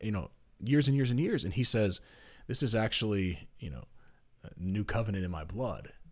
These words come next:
Hold up a second. <laughs> This whole idea of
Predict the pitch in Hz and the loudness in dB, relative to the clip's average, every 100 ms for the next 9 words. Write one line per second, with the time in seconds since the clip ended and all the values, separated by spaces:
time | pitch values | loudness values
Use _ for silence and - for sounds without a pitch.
0 | - _ _ _ _ _ _ - - - | -20 _ _ _ _ _ _ -20 -20 0
1 | 175 143 85 - 71 - - - - - | 4 4 2 -2 -6 -12 -16 -2 4 4
2 | - - - _ - - - - - - | 4 -14 -18 _ -20 -20 -20 -20 -20 -16
3 | - 101 143 - 135 98 117 98 117 107 | -2 4 4 4 4 4 2 2 2 2